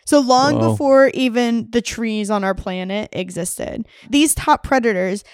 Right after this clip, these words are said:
Speaker 1: have evolved into over five hundred species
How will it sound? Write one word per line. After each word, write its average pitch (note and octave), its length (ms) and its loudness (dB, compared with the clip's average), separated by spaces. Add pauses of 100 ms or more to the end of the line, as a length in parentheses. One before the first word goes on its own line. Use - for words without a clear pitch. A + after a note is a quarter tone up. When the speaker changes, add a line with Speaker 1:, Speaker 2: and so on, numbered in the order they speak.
(140)
Speaker 1:
have B3 140 0
evolved B3 460 4
into C#4 220 0
over A3+ 460 2
five A#3 440 -4
hundred A#3+ 380 -2
species D4 1000 -4